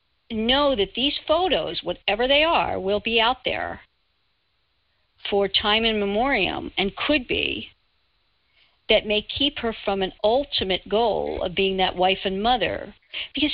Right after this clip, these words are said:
here's the deal. You see, men do put us in that black and white of two categories, generally speaking. And of course, this is in gross generalizations, but it's the fundamental difference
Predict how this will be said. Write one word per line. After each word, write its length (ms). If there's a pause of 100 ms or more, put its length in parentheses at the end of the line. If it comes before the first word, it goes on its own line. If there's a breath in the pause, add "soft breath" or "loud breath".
here's 260
the 80
deal. 540 (160)
You 80 (100)
see, 240 (580 loud breath)
men 500 (680)
do 240 (120)
put 120
us 120 (120)
in 160
that 240
black 320
and 160
white 300 (120)
of 80 (140)
two 80
categories, 680 (180)
generally 500
speaking. 520 (380)
And 80
of 60
course, 280
this 160
is 120
in 100
gross 300
generalizations, 1080 (100)
but 220 (720 loud breath)
it's 300
the 80 (180)
fundamental 1000
difference 480